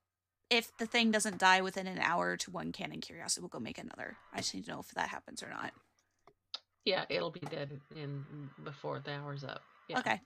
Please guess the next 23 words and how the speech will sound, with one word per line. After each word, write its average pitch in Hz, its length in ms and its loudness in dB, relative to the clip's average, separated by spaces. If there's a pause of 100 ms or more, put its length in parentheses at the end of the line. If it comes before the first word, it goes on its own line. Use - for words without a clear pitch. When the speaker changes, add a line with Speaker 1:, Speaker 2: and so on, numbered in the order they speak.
Speaker 2:
it's 147 300 -8 (120)
Speaker 1:
So - 180 2
no 330 120 10
spell 233 240 8
slots. - 320 6 (100)
Awesome. 208 340 6 (400)
Speaker 2:
Yeah, 180 200 8 (420)
yeah, - 240 -4
it'll 185 160 -2
be, 160 180 -8 (100)
yeah, - 180 -10 (100)
it'll 165 160 -10
be - 160 -12
dead. - 200 -8 (840)
Um, 220 400 12
while 214 240 12
you're 247 200 6
in 233 240 4
there, 180 360 -2 (200)
you 196 120 2
do 226 160 4
come 220 200 -2
across 190 540 4